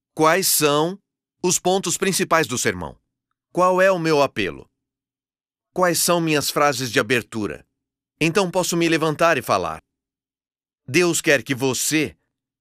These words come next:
encontre a liberdade. Eu não estou lutando, sei exatamente onde começar, os movimentos principais e qual é o meu apelo. Este ensaio de última hora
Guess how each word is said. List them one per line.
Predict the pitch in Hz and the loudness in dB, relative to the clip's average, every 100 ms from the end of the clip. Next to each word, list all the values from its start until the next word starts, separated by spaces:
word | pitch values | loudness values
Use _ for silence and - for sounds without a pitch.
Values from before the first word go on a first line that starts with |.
| _ 165 | _ -2
encontre | 180 165 165 165 117 92 | -2 0 0 0 -2 -4
a | |
liberdade. | 101 92 101 78 90 76 - - _ _ _ _ _ | -4 -2 -2 -2 -4 -4 -12 -20 _ _ _ _ _
Eu | 160 190 | 0 0
não | 185 | 0
estou | 185 - 190 | -2 0 0
lutando, | 185 185 175 123 110 | 0 0 0 0 -2
sei | 202 | 0
exatamente | 180 196 185 165 185 180 139 | 0 0 0 0 0 -2 -2
onde | 135 | -2
começar, | 131 143 131 - 139 139 - _ _ - | -2 0 0 0 2 2 -2 _ _ -4
os | 180 151 | -2 0
movimentos | 156 139 156 170 170 - | -2 -2 0 0 -2 -2
principais | 156 147 147 - 110 120 165 - _ _ _ - | -2 -2 -2 2 2 2 -2 -8 _ _ _ -4
e | 175 170 | -2 0
qual | 208 185 160 | 2 2 2
é | 175 | 2
o | 165 | 2
meu | 135 143 139 | 0 0 2
apelo. | 131 - 147 123 87 101 | 0 0 0 0 0 -2
Este | 151 - | 0 -2
ensaio | 151 - 175 165 143 101 | -4 -2 0 2 2 -2
de | 98 139 | -4 -2
última | 165 190 127 104 95 | -2 -2 -4 -2 0
hora | 110 147 127 80 | 2 2 0 -2